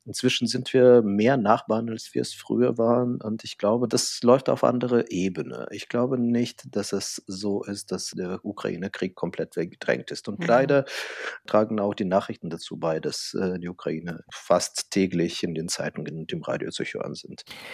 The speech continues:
Speaker 2: Wir haben's jetzt schon hier und da gehört in dem, was du ausgeführt hast. Du bist unglaublich aktiv und unterstützt ganz viele Initiativen und Netzwerke. Du hast vor zwei Jahren zum Beispiel ein Netzwerk zur Unterstützung von geflüchteten MusikerInnen in Berlin gegründet. Was ist denn daraus mittlerweile geworden?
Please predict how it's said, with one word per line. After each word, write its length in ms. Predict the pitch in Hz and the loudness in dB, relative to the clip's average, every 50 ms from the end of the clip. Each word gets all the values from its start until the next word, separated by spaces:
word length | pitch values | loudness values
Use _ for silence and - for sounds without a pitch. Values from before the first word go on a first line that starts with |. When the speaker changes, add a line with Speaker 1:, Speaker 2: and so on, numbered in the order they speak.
| - - - - _ | -16 -18 -20 -16 _
Speaker 2:
Wir 120 | - 175 | -4 -4
haben's 200 | 165 175 190 - | -2 -2 -2 -2
jetzt 240 | - 196 185 - - | -4 -4 -4 -2 -2
schon 200 | - - 190 180 | 0 2 2 2
hier 360 | 170 147 170 185 202 208 - - | 2 2 0 0 0 0 0 2
und 220 | 202 175 - - - | 0 0 0 0 -4
da 320 | 175 156 151 160 135 151 | -4 -2 -2 -2 0 0
gehört 520 | 165 170 165 160 156 147 147 160 170 180 - | -2 0 0 0 0 0 0 -2 -2 -2 0
in 120 | 170 165 | 0 0
dem, 200 | 165 180 180 180 | 0 2 0 0
was 160 | 165 160 143 | 0 -2 -4
du 100 | - - - | -4 -6 -6
ausgeführt 600 | 113 139 151 - - - 165 - - 175 170 - | -4 -4 -6 -6 -8 -8 -8 -4 -4 -4 -4 -4
hast. 180 | 165 165 - - | -6 -6 -6 -6
Du 60 | 175 | -6
bist 160 | 170 175 - | -6 -4 -2
unglaublich 580 | 208 196 190 185 185 175 170 - 180 175 - 139 | 0 0 2 2 2 0 -2 -2 -4 -4 -4 -4
aktiv 680 | 156 147 _ _ _ - - - 202 202 208 208 - | -6 -6 _ _ _ -10 -6 -2 0 0 0 0 0
und 160 | 185 165 156 117 | -2 -4 -2 -2
unterstützt 720 | 135 175 170 185 160 - - - 214 - - - - - | -2 -2 -2 -2 -4 -4 -2 -2 -2 -2 -2 -6 -2 0
ganz 260 | 180 180 180 - - | 2 2 2 0 -2
viele 460 | - - 190 190 196 190 185 180 170 - - - - - - - - - | -2 0 2 4 6 6 6 6 4 2 -6 -18 -18 -18 -18 -20 -8 2
Initiativen 640 | - 190 196 202 - - 185 - - 202 180 185 180 | 8 10 10 10 10 6 2 4 4 6 8 8 8
und 100 | 170 160 | 8 6
Netzwerke. 640 | 156 156 160 - - - - 160 170 196 - 202 | 4 2 -2 -4 -6 -4 -4 -2 -2 0 0 2
Du 100 | 175 170 | 2 2
hast 160 | 170 175 - | 2 0 -2
vor 160 | - - 175 | -4 -6 -6
zwei 220 | - - - 160 160 | -6 -4 -6 -4 -4
Jahren 280 | 156 147 151 165 180 | -2 -2 0 0 0
zum 160 | 180 - 180 170 | 0 0 -2 -2
Beispiel 260 | 165 170 - - 147 | -4 -4 -4 -4 -4
ein 60 | 151 | -2
Netzwerk 400 | 156 151 - - - 170 - - | -4 -4 -6 -6 -6 -6 -6 -6
zur 120 | - 165 | -8 -8
Unterstützung 500 | 165 - - 165 - - 160 - - 170 165 | -6 -6 -6 -8 -6 -6 -6 -4 -2 -4 -2
von 180 | - 170 165 | -2 -2 -2
geflüchteten 560 | 165 165 - - 170 165 - - 165 - 175 175 | -2 -2 -4 -4 -4 -4 -4 -4 -2 2 4 4
MusikerInnen 640 | 170 180 180 208 214 - 196 - - 185 185 190 | 4 4 4 2 2 0 0 0 4 6 6 6
in 200 | 175 131 185 180 | 6 6 6 6
Berlin 440 | 170 170 165 165 165 175 185 196 196 | 6 4 4 2 2 4 4 4 4
gegründet. 640 | 180 185 160 - - 143 - 147 151 156 147 - - | 4 2 0 0 -4 0 2 2 4 2 2 0 -4
Was 180 | 151 - - | -6 -6 -6
ist 160 | 220 - - | -8 -4 -2
denn 100 | 196 180 | 0 0
daraus 380 | 170 156 151 165 220 220 - - | 2 2 0 0 -2 -2 -2 -4
mittlerweile 460 | 156 156 - 156 143 156 139 131 135 165 | -6 -6 -4 -4 -4 -2 -2 -4 -4 -4
geworden? 560 | - 170 156 156 156 180 208 202 165 160 | -4 -4 -4 -4 -4 -4 -2 -2 -2 -4